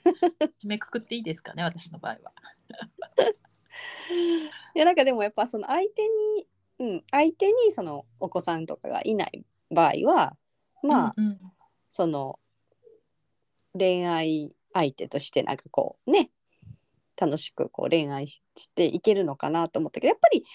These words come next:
Speaker 1: 自分に子供がいてるとか、相手に子供がいてるとなると、やっぱりその、その子育ての価値観っていうものをね、
Speaker 2: うん。
Speaker 1: そこですり合わせられるかっていうのが、ちょっと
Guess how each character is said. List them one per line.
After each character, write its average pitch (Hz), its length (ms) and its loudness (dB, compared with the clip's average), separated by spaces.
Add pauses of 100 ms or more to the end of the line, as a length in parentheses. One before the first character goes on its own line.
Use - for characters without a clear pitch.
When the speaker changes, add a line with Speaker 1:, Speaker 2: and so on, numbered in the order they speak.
(480)
Speaker 1:
自 226 120 2
分 277 340 4
に 294 120 2
子 320 140 2
供 311 280 4
が 302 160 0
い 294 80 0
て 285 160 -2
る 269 160 -2
と - 180 -10
か、 - 380 -2
相 180 160 2
手 170 100 -6
に 156 80 -4
子 170 140 -2
供 170 200 0
が 165 100 -2
い 165 80 -2
て 175 120 -2
る 170 100 0
と 147 120 -10
な 143 140 -6
る 143 80 -6
と、 - 120 -6
や 262 60 4
っ - 40 -14
ぱ 403 100 2
り 349 100 8
そ 226 140 0
の、 151 220 -2 (760)
そ - 100 -2
の 147 80 0
子 - 120 -12
育 294 260 6
て - 120 -4
の - 220 -4 (340)
価 - 120 -14
値 - 140 -12
観 190 240 6
っ - 20 -2
て 139 100 -2
い 143 40 0
う 143 40 -2
も 139 140 -6
の 135 100 -12
を - 20 -16
ね、 - 80 -8
Speaker 2:
う - 20 -4
ん。 143 40 -6
Speaker 1:
そ - 120 -14
こ 196 120 2
で 160 100 4
す - 160 -4
り 151 120 4
合 139 100 2
わ 151 120 2
せ 170 500 4
ら 175 180 4
れ 233 120 8
る 247 100 2
か 226 120 2
っ 156 80 0
て - 140 -20
い - 40 -12
う - 20 -10
の 220 120 -6
が、 349 180 2
ち - 100 -6
ょ 151 40 -4
っ - 80 -10
と - 200 -4